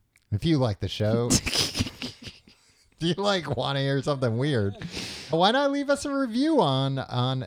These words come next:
Speaker 1: either Apple Podcasts or Spotify? Five-star reviews help other people find our show. They're a gigantic help. Thank you to everybody that's already done that. You can find us on social media at Wanna Hear Pod on most social networks you could think of. And you can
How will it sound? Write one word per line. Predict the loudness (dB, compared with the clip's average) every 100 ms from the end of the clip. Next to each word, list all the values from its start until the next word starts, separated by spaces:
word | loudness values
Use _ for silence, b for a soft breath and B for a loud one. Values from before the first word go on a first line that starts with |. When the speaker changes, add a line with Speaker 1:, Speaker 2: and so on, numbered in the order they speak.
| 0
Speaker 1:
either | 0 0
Apple | -2 -4 -6
Podcasts | -6 -6 -8 -8 -8 -8
or | -10
Spotify? | -6 -4 -4 -4 -6 -4
Five-star | -4 -4 0 2
reviews | 2 2 2 2 0
help | 2 2 2 -4 -8
other | -4 -2 -2
people | -4 -4 -6
find | -6 -6 -4
our | -6
show. | -6 -6 -4 -4
They're | -6 -6
a | -6
gigantic | -8 -8 -6 -6 -6
help. | -6 -6
Thank | -4 -2 0
you | 2
to | 2
everybody | 2 0 -2 -4
that's | -6 -8
already | -6 -6 -6
done | -6 -6
that. | -6 -4
You |
can | -2
find | -2 -2
us | -2 -2
on | -4
social | 0 2 2 0
media | -2 -4 -4 -4 -4 -6
at | -6 -6 -6
Wanna | -8 -6
Hear | -6 -6 -6
Pod | -4 -4 -4 -4
on | -4 -6 -6 -4
most | -2 -2 -4 -4
social | -2 -2 -4
networks | -6 -4 -4 -6 -8
you |
could | -10 -8
think | -6 -4
of. | -2 -4 -6 _ B B B B B B
And | 0 2 2 0
you | -2
can | -2 -2 -2 -4